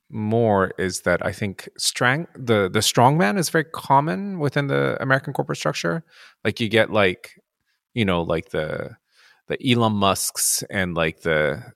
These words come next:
Jeff Bezos, who is this, like, single iconic person that has the opinions,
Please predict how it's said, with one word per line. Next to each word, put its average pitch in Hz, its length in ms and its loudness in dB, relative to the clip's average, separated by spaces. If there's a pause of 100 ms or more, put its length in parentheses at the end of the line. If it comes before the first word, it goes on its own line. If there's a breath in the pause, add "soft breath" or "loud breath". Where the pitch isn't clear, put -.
(260)
Jeff 101 300 0
Bezos, 80 500 0
who 82 400 -6
is 90 240 -4
this, - 240 -4
like, 78 260 -2
single 95 400 0
iconic 82 460 0
person 85 360 -2
that 76 260 -4
has 92 400 -4
the 82 140 -4
opinions, 71 840 -10